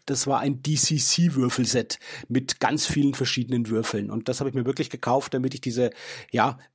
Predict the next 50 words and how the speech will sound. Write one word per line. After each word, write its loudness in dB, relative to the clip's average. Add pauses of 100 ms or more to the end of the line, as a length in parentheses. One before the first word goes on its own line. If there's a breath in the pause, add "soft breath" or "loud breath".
außergewöhnlichen 4
Würfeln 4
hab. -2
Das -2
hat 0
nämlich 0
bei 4
D -2
C 0
C, 2
die 0
haben 2
halt 0
das -2 (260)
geschafft, 0
dass -4
die -4
Würfel 2
hergestellt 2
haben, 0
die -4
man, 2
glaub 2
ich, -4
als -4
Rollenspieler 2 (580 loud breath)
so 6
noch 4
nie 4
gesehen 6
hat 0
und -4
die 4
auch 0
im 0
Spiel 0
irgendwie 0
wohl 2
Verwendung 0
finden. -2
Also 2 (300 loud breath)
zum 0
Beispiel 4
ein 2
W 6
fünf 2
oder 2
ein 2
W 4
sieben 2